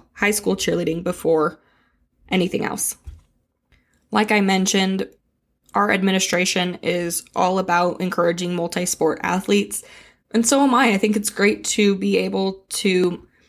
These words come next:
manage your time in a way that you can balance so many other things going on, like tennis and track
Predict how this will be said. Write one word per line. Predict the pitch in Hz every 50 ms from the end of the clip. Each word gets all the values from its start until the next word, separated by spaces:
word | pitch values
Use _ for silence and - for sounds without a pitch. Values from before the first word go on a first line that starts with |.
| _ _ _ _ _ _ _
manage | 185 190 185 185 190 190 208 226 220 208 196 202 -
your | - 190 190 190 185
time | - - - - 196 180 185 190 208 220
in | - - 190 196
a | 196 190
way | 185 180 180 180 185
that | 196 196 - - -
you | - 185 196 190
can | 190 - 190 185 175
balance | - - 160 170 175 185 190 190 202 196 - - - - _ _ _ _ _ _
so | - - - 196 202
many | 208 208 208 202 196
other | - 180 190 190 190
things | 190 - 190 185 190 202 -
going | - 190 185 185 190 202
on, | 196 196 196 196 196 185
like | - - - - - - - _ _ _ _ _ _ _ _ _ _ _ _ _ _ _ _ _ _ _ _ _ _ _ _ _
tennis | - - 185 180 185 185 190 - -
and | 185 175 185
track | - - 185 175 175 180 185 -